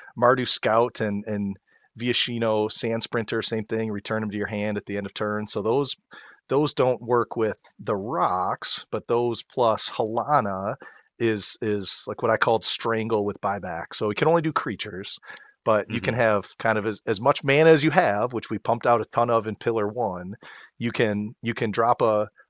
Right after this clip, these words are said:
Speaker 1: a Horned Kavu, deal, uh, cost two to play, deal two damage for two more, or deal three damage for two more mana,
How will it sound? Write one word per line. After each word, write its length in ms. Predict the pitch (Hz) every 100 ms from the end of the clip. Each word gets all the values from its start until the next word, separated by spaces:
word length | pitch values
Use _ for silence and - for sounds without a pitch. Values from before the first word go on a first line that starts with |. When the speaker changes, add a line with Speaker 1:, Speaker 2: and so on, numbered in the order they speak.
| _ -
Speaker 1:
a 160 | 107
Horned 320 | - 131 131
Kavu, 680 | - 127 120 101 101 104 110 - _ _ _ _ 98
deal, 280 | 120 110 - _ _ _ - _ _
uh, 360 | 110 101 98 95 -
cost 240 | 127 - -
two 140 | 156
to 60 | 156
play, 400 | 139 113 104 110 - - -
deal 120 | 120
two 200 | - 151
damage 340 | 135 127 127 -
for 120 | 113
two 200 | - 131
more, 220 | 123 117
or 40 | 120
deal 160 | 123 120
three 240 | - 139
damage 280 | 135 131 123
for 120 | 110
two 160 | - 131
more 160 | 127
mana, 460 | 127 117 120 123